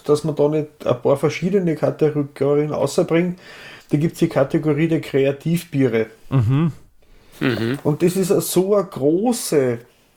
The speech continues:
Speaker 1: nicht Anzahl der Einreichungen, aber der Anzahl der Bierstile, die da zusammengefasst werden. Vielleicht gibt's da noch mehr, äh, Einreichungen, dass man das ein bisschen aufsplitten kann in die nächsten Jahre. Ähm,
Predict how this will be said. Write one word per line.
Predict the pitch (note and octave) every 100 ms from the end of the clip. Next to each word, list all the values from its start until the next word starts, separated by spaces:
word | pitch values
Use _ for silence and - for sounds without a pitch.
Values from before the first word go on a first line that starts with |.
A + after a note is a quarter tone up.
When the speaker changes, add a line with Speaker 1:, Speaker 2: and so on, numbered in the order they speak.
| -
Speaker 1:
nicht | D3 D#3+ - - - - _ _
Anzahl | A#2+ D#3+ E3+ D#3+ -
der | C#3
Einreichungen, | - C#3+ G3 C#3+ G#2+ B2 D3 D3 D3
aber | C#3 D3
der | D3 -
Anzahl | - C#3+ C#3+ D#3
der | C3
Bierstile, | - - D3+ F#3+ F3+ - E3+ D3+
die | C#3+ C3+
da | C3+
zusammengefasst | C3 A#2 E3 E3+ A#2 A2+ -
werden. | A2 A2 D#3+ E3+ - - - - - _ _ _ _
Vielleicht | - C3+ D3+ F3+
gibt's | A3+ -
da | - F#3
noch | F#3+
mehr, | E3+ B2+ - G#3+ A3 - G1+ - -
äh, | C3+ E3
Einreichungen, | F3+ E3+ F#3 G3+ F#3+ F#3+
dass | E3+ D#3
man | F3
das | D#3+ D#3+
ein | E3
bisschen | F3 E3
aufsplitten | - E3+ G3 - F3 - D3
kann | - B2+ C#3+
in | D#3
die | D3+
nächsten | C3+ C#3 - E3+
Jahre. | C#3 G#2 C#3+ F3+ F#3+ - - - - - _ -
Ähm, | C#3 C3+ C#3 C#3+ C#3+